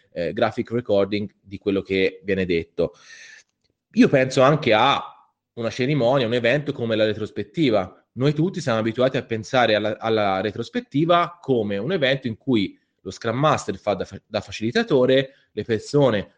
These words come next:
utilizzano post-it, fanno il silent brainstorming, questi post-it finiranno appiccicati alla board, eh, però se uno leggesse la Scrum Guide non c'è scritto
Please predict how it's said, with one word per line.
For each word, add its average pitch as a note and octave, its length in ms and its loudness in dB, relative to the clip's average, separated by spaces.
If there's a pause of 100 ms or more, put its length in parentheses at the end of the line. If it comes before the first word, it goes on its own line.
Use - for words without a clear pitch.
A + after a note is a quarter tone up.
(120)
utilizzano G#2+ 600 0
post-it, C3 600 2
fanno F#2+ 520 -4
il F#2 100 -6
silent G#2 360 -2
brainstorming, D#3+ 760 -2 (400)
questi B2+ 300 -4
post-it C3 480 2
finiranno A2 380 0
appiccicati G#2 640 -4
alla A2+ 200 2
board, D3 560 2 (380)
eh, - 260 -8
però D#3 640 2 (100)
se - 200 -2
uno D3 180 6
leggesse B2 480 2
la G#2 80 0
Scrum F3 280 -2
Guide G#2+ 420 2
non A#2 100 -2
c'è A2+ 160 -10
scritto A2+ 720 -2